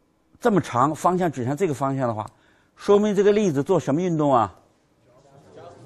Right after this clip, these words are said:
加速圆周运动。如果是A二呢？是匀速圆周运动。为什么是匀速？因为切向速度是零，只有向心加速度，对吧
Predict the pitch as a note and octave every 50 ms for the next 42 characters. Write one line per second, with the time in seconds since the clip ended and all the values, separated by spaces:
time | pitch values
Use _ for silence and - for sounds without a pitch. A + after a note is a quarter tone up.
0 | - - - - - - - - - - _ _ _ - - A3+ A#3 A#3 A#3+ A#3+
1 | A#3 - - A#3 G3 E3 D3 C#3 C#3 C3+ C3+ C3 C3 B2 B2 A#2 A2+ G#2 - -
2 | _ _ _ _ _ _ _ _ _ - _ _ _ _ _ _ _ _ _ _
3 | _ F3 A#3+ C4 B3+ A#3+ - A3+ - - A#3 B3+ B3+ B3 A#3 G#3+ G3+ F#3 F3 E3
4 | D3+ - - - - - - _ _ _ _ _ _ _ _ _ - _ - D3
5 | C#3 C3 C3+ C#3+ E3+ A3+ B3+ A3+ - B3+ A#3 F3+ D3+ C#3+ C3+ C#3 C3+ C3+ B2+ C3+
6 | C3 B2+ B2 B2 - - - - _ _ A3+ C4 B3 F#3 G3 F#3 F3+ F#3 F3+ C#3+
7 | C3+ C3+ D#3 D3+ - F#3 E3 C3+ - - _ _ _ _ D#3+ E3+ E3+ E3 D#3+ -
8 | - G3+ F#3+ F3+ F#3+ E3 D3+ - - D3 C3+ C#3 B2+ A#2+ A#2+ A2+ A2+ A#2 A2+ -
9 | _ _ _ _ _ - C#3 D3+ E3+ D#3+ A#2+ G#2+ - - C#3+ A#2+ G#2+ A#2 A2+ A2
10 | A2 G#2+ G#2 B2 A2 G#2 - - - G#2 F#2+ F#2